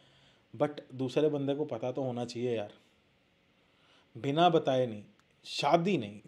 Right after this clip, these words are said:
दूसरी। ये मैं थोड़ा समझ से परे हो गया सीन। बाकी आपकी क्या, अ, थॉट प्रोसेस है, ये कमेंट सेक्शन में ज़रूर बताना। I am shocked at this, मतलब,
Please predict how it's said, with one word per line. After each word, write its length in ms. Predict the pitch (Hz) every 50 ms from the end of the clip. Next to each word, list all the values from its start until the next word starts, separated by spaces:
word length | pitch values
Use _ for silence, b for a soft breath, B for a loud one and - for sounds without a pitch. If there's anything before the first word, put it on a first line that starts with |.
| 117
दूसरी। 680 | 123 131 123 113 - 113 - - - - - - 131 139
ये 200 | 139 156 170 175
मैं 280 | 165 156 156 156 156 151
थोड़ा 220 | - 151 143 147
समझ 300 | 143 147 139 131 135 135
से 160 | 135 - 156
परे 220 | - - 131 123 123
हो 120 | 117 113
गया 160 | 113 120 123
सीन। 220 | 120 131 131 139 160 B B B B B B B B B B 131
बाकी 280 | 143 147 147 165 165
आपकी 340 | 147 135 135 135 - - 160
क्या, 140 | 156 165 156
अ, 640 | - - - - _ - - 143 143 143 139 135 139
थॉट 160 | 143 139 127 131 -
प्रोसेस 380 | 135 135 135 131 - 135 117
है, 180 | 135 135 135 131
ये 80 | 135 131
कमेंट 340 | 131 143 127 127 127 123
सेक्शन 220 | - 131 123 - 143
में 140 | 135 135 127
ज़रूर 320 | 117 117 117 127 135 131
बताना। 380 | 127 131 123 123 120 131 143 147 b b b b b b b b b b b b -
I 300 | 139 139 143 135 135 131
am 180 | 131 127 - -
shocked 240 | 110 110 110 107 110
at 200 | 110 107 110 113
this, 220 | 110 110 - -
मतलब, 280 | 120 117 120 120 117